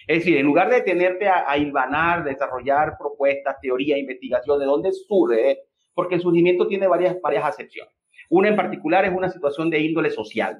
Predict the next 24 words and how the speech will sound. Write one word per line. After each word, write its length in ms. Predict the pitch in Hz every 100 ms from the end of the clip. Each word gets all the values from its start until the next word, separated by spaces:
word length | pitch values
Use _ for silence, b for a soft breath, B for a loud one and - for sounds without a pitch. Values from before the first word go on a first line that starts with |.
| - _ _
O 20 |
sea, 160 | 147 147 - - -
fíjate, 280 | 196 180
Alexis, 420 | 156 170 - - - _ - - _ - _ _ -
el, 320 | 180 180 175
los 160 | 180 180
pensamientos, 1040 | 190 175 190 226 262 156 - 98 - _ _ -
y 100 | 143
ya 100 | 151
vamos 140 | 185
a 40 |
hablar 180 | 170 156
de 80 | 175
para 300 | 160 127 -
qué, 220 | 165 170
qué 80 | 165
es 20 |
lo 120 | 180
que 60 | 156
hacemos 280 | 147 165 170
con 120 | 151
los 80 | 131
pensamientos, 560 | 123 120 120 104 - -
pero 260 | 139 143